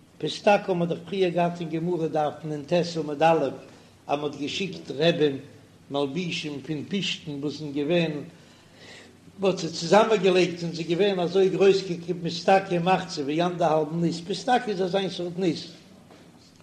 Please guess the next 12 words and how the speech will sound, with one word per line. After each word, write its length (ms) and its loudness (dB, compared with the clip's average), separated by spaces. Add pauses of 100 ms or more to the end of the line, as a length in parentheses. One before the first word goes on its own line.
(260)
אזוי 460 6
פיל 120 0
ווי 340 2
א 20 0
ניס, 500 -2 (520)
דער 120 4
נישט 320 0
דא. 140 0 (840)
נישט 340 0
דא 300 6 (760)
איז, 260 -4
אה, 520 2